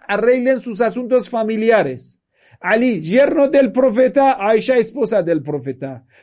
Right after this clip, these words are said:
No vayan ni defender a este ni a otro". Abu Musa Ash'ari es el partidario de Omar en contra de Aisha. Entonces dice, "No a Aisha vamos a apoyar ni a Imam Ali". Hace que la gente de Kufa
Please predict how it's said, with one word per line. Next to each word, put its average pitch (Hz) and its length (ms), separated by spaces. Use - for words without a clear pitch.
No 262 260
vayan 220 400
ni 269 160
defender 214 540
a 220 160
este 277 460
ni 233 160
a 214 100
otro". 190 420
Abu 151 240
Musa 190 260
Ash'ari 202 340
es 247 180
el 240 220
partidario 196 580
de 240 140
Omar 175 560
en 156 200
contra 214 360
de 247 120
Aisha. 175 480
Entonces 190 400
dice, 147 140
"No 208 260
a 202 260
Aisha 277 380
vamos 262 300
a 254 60
apoyar 254 360
ni 269 180
a 302 320
Imam 147 240
Ali". 123 320
Hace 202 280
que 185 140
la 165 100
gente 165 300
de 147 160
Kufa 254 520